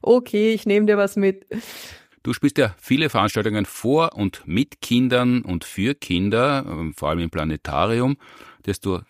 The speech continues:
Speaker 2: gerne mitnimmst. Wir haben auch eine Kindershow zu bieten, gleich nach den Ferien. Science Busters for Kids, die Show für Kinder ab neun Jahre plus minus. Also man kann auch schon älteres Kind sein, ungefähr neunzig zum Beispiel geht auch, oder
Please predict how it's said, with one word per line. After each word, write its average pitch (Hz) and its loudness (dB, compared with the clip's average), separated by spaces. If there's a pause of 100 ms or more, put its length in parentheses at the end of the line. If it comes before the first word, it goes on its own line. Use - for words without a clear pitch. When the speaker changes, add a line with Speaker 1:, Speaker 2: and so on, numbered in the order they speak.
Speaker 2:
gerne 90 0
mitnimmst. 90 -2
Wir 92 2
haben 92 -2
auch 98 2
eine 180 -2
Kindershow - 0
zu 139 -4
bieten, 117 0 (340)
gleich 98 0
nach 76 0
den 80 -4
Ferien. 69 -2
Science 98 2
Busters 98 0 (140)
for - -4
Kids, - -4 (400)
die 90 -4
Show 101 0
für - 0
Kinder 104 2
ab - 0
neun 80 0
Jahre 80 0 (120)
plus 90 -2
minus. 135 0
Also 82 -4
man 71 -4
kann - -10
auch - -10
schon - -12 (120)
älteres 113 0
Kind 101 0
sein, 90 0
ungefähr 69 -8
neunzig 127 -2
zum 120 0
Beispiel 101 2
geht 87 -2
auch, 71 -2
oder 71 -8